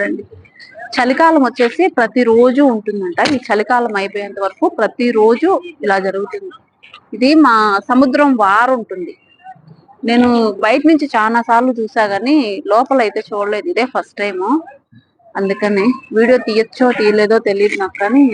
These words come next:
ఇలా ఎన్నో మ్యూజియం, ఈ లోపల మ్యూజియం ఉంది అని చెప్పి ఈడ దారి అయితే వేసినారు, కానీ లోపల మ్యూజియం ఉంది అని దారి అయితే చూపించారు, కానీ ఇక్కడ మ్యూజియం ఎక్కడుంది అనేది తెలీదు. నేను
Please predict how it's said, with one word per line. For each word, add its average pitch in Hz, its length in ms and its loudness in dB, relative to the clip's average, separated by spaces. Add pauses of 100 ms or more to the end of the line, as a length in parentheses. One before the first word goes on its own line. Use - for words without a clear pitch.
(240)
ఇలా 208 180 2 (1600)
ఎన్నో 254 180 4 (120)
మ్యూజియం, 269 340 4 (760)
ఈ 285 120 4
లోపల 339 260 4 (180)
మ్యూజియం 359 440 4
ఉంది 277 260 6
అని 277 140 6
చెప్పి 277 200 -2 (120)
ఈడ 254 100 2 (140)
దారి 269 280 2
అయితే 254 260 -2
వేసినారు, 202 480 -6 (580)
కానీ 277 200 2 (120)
లోపల 233 200 -12 (440)
మ్యూజియం 285 420 6 (100)
ఉంది 247 280 6 (100)
అని 269 160 -4 (160)
దారి 233 300 2
అయితే 254 160 -2 (100)
చూపించారు, 202 480 -8 (100)
కానీ 214 220 -2
ఇక్కడ 202 160 -4 (100)
మ్యూజియం 220 360 -2 (100)
ఎక్కడుంది 214 480 -2
అనేది 196 320 -2 (260)
తెలీదు. 208 460 2 (1500)
నేను 226 120 2